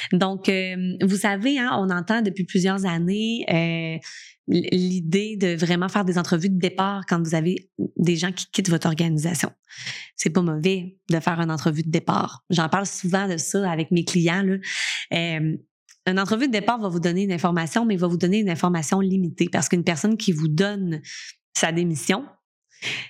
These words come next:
va vouloir avoir des bonnes références, va vouloir qua-, quitter en bons termes.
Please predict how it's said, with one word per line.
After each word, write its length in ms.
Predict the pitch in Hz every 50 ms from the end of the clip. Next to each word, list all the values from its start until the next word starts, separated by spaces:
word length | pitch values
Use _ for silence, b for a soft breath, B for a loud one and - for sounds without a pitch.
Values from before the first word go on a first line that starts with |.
| B _ _
va 160 | 185 170 208
vouloir 340 | 233 208 208 196 208 208 202
avoir 200 | 202 180 180 175
des 80 | 185 180
bonnes 160 | 170 175 175
références, 920 | 160 165 135 - 165 151 160 180 208 220 226 226 226 226 214 - - -
va 140 | 190 170 170
vouloir 300 | 160 165 180 180 156 -
qua-, 100 | - 180
quitter 480 | - - - - - - - 202 196 185
en 80 | 175
bons 200 | 156 160 160 160
termes. 520 | 147 - 185 196 208 214 220 214 208 202